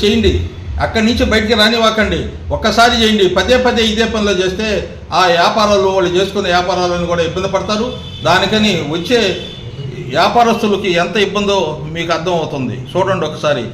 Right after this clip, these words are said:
ఇప్పుడు నాలుగు రోజుల నుంచి ఇప్పేసి బయట పెట్టుకొని ఉన్నారు, కానీ మీరేం కాలువలు తీసేదానికి ముందుకు రాలే.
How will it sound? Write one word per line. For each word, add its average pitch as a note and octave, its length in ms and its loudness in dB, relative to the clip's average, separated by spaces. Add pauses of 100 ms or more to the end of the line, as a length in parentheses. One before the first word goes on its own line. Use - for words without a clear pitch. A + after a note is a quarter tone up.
(180)
ఇప్పుడు F#3 240 -4
నాలుగు F3 220 4
రోజుల G#3 180 2
నుంచి G3+ 200 -2
ఇప్పేసి G3+ 400 0
బయట F#3 220 0
పెట్టుకొని F#3+ 320 -2
ఉన్నారు, D#3+ 260 -2 (340)
కానీ F#3+ 160 0 (100)
మీరేం G3 220 2 (120)
కాలువలు G3 320 2
తీసేదానికి F#3+ 460 0
ముందుకు G3 260 0
రాలే. F3+ 180 0